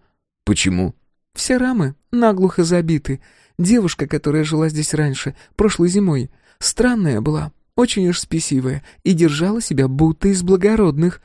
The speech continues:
Speaker 2: но всю дорогу жутко боялась каких-то там врагов. Вот она, наверное, и заколотила все окна. Да заколачивай, не заколачивай, все равно до нее добрались».
Speaker 1: «Это как?» поинтересовался Мэлори.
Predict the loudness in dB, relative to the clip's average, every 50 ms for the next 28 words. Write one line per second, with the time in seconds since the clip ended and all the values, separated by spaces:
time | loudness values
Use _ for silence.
0 | _ _ _ 0 2 2 2 0 0 0 0 2 2 2 2 0 -2 -2 -6 -6
1 | -4 -2 0 0 -2 -2 -4 -2 0 0 0 0 0 -2 -2 -4 -6 -10 -18 _
2 | _ -4 -4 -2 0 -2 -2 -2 -2 -6 -4 -2 -2 -2 -2 -2 0 0 0 0
3 | 0 -2 -2 -2 -6 -12 _ _ _ -2 2 2 2 2 0 -2 -2 0 0 0
4 | 0 0 0 0 0 0 0 0 2 0 -2 -2 0 -2 -2 -2 -4 -4 -4 -4
5 | -2 -4 -4 -4 -4 -2 -2 -4 -6 -6 -8 -8 -8 -10 _ _ _ _ -2 0
6 | 0 2 2 0 0 2 0 2 2 0 0 0 0 0 2 2 2 2 0 0
7 | 0 0 0 0 0 -2 -2 -4 -4 -4 -4 -4 -8 -16 _ -12 -2 2 2 4
8 | 4 4 2 2 0 0 2 2 2 4 4 2 2 4 2 2 2 0 -4 -12
9 | _ -4 0 0 2 4 4 4 4 2 0 -2 -4 -6 -8 -10 _ _ _ _
10 | _ _ _ _ _ 0 0 0 2 2 2 4 4 4 2 2 0 -2 -4 -2
11 | -4 -8 -14 -16 _ _ _ _ _ _ 2 2 2 2 2 0 2 2 2 2
12 | 2 2 0 0 0 0 0 -2 -2 -6 -8 -10 -12